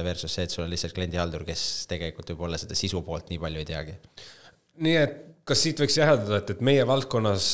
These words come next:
Speaker 2: ähm, sihuke müügijuhtimine ja müügiprotsesside paikaseadmine, o-, noh, järgib samu tavasid, mis mujal valdkondades, aga tegelikult ikkagi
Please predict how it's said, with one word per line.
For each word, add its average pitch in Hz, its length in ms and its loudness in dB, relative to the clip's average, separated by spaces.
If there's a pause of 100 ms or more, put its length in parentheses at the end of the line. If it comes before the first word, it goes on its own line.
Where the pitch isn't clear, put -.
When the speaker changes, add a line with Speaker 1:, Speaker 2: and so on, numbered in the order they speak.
Speaker 2:
ähm, 95 380 6 (560)
sihuke 104 240 -2
müügijuhtimine 131 960 4
ja 98 80 4
müügiprotsesside 107 1160 4 (440)
paikaseadmine, 95 840 4 (920)
o-, 107 320 6 (240)
noh, 107 140 0 (180)
järgib 120 460 0 (100)
samu 135 320 4
tavasid, 110 480 4
mis 95 240 -2
mujal 139 240 4
valdkondades, 110 560 4
aga 98 160 2
tegelikult 101 600 2
ikkagi 98 320 -2